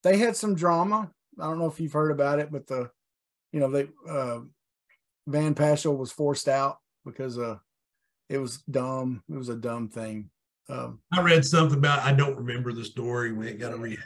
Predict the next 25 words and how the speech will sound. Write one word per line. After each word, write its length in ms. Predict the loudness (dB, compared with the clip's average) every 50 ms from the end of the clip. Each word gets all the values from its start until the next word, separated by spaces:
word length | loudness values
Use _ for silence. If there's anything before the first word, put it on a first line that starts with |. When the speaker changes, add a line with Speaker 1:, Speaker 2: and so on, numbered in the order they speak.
| -6 -2
Speaker 1:
I, 200 | -2 -2 -2 -2 -6 _ _ _ _ _ _ _ _ _ _ _ _ _ _ _ _ -20 -20 -20 _ _ _ _ _ _ _ _ _ 2
uh, 360 | 6 8 8 8 6 2 -4 -8 -16 _ _ _ _ _ _ _ -20 _ _ _ _ _ _ _ -4
my 140 | -2 0 4
buddy 260 | 6 6 8 8 6
Michael 360 | 6 4 2 2 2 0 -2
McDaniel 540 | -4 -4 -2 -2 -2 0 0 -2 -2 -4 -4
played 320 | 0 2 2 2 2 -2
for, 240 | -6 -8 -10 -8 -8
um, 280 | -8 -10 -10 -10 -12 -14 _ _ _ _ _ _ _ _ _ _ _ _ _ _ _ _ 0
Paschal 400 | 2 2 2 2 0 0 -2 -2
and 100 | -2 -4
still 200 | -2 0 0 0
real 240 | 0 0 -2 -4 -4
good 160 | -6 -10 -10
friends 300 | -6 -6 -6 -6 -6 -8
with 100 | -8 -8
him 220 | -6 -6 -4 -4
and 60 | -4 -4
his 120 | -6 -8
family. 500 | -6 -6 -6 -4 -4 -6 -6 -6 -6 -6
And 160 | -8 -8 -10 -14 _ _ _ _ _ _ _ _ _ _ 0
he 140 | 4 4 6
went 220 | 6 4 2 2
to 100 | 0 -4
the 200 | -6 -6 -8 -10